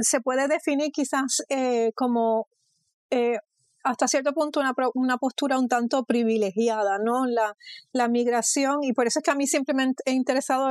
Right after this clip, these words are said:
el, ¿no? el género, lo que es género y migración. Eh, no porque en, en, no, lo, el, la,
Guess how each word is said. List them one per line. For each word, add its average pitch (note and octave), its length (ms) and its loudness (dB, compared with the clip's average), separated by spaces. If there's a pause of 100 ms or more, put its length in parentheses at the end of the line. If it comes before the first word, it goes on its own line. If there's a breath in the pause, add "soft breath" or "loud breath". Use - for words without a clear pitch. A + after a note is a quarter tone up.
(140)
el, A#3 260 0
¿no? B3 300 0
el A#3 180 0 (320)
género, D4 460 0 (280 loud breath)
lo B3 140 0
que B3+ 100 -2
es B3+ 120 -6
género C4+ 580 0
y B3 140 0
migración. A#3 760 0 (560 loud breath)
Eh, A#3 420 2 (260)
no B3+ 640 0
porque A#3 640 0 (1300)
en, B3+ 500 0
en, C4 300 2 (1080)
no, C#4 600 2
lo, C4 240 2
el, B3 400 0
la, A#3 280 0